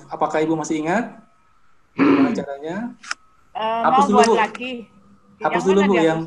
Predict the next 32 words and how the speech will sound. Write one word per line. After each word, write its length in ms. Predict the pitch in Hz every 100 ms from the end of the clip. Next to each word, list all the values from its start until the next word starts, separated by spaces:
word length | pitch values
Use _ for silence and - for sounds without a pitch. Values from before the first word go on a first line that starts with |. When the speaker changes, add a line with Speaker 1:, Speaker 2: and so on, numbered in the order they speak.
| - - _ _
Speaker 1:
diimport 520 | 147 151 156 151 160 160
ini, 140 | 151
Speaker 2:
Ini. 100 | 240
Speaker 1:
yang 180 | 165 139
tiga 240 | 147 131 135
entries. 380 | 135 135 156 -
Nah, 200 | 123 120
itu 160 | 117 113
di, 160 | 123 127 -
ke 100 | -
kiri 260 | 120 147 147
kan. 120 | 165
Nah, 160 | 160 151
itu 160 | 185
ada 80 | 160
tam-, 160 | 156 -
ada 140 | 143
simbol 480 | 151 156 147 147 147
tempat 380 | - - - 147
sampah. 360 | 147 143 165 160 - - _ _ _ _ _ _ _ _ _ _ _ _ _ _
Nah, 380 | 113 120 131 123
hapus, 200 | 123 139
Bu. 200 | 160 156 120 - - -
Ya. 720 | - - 113 120 123 117 107 - _ _ _ _ _ _ _ _ _ _ _ _ _ _ _ _ _ _ _ _ _ 175 _ _ _ _ _ _ _ _ _ _ _ 123
Hapus 180 | 131
lagi, 220 | 156 151 170
Bu. 400 | 180 151 113 110
Iya, 400 | 107 139 139 -
sip. 320 | 180 170 - -
Buat 240 | - 156 165
ulang 180 | 190 170
sekarang. 460 | 185 180 123 -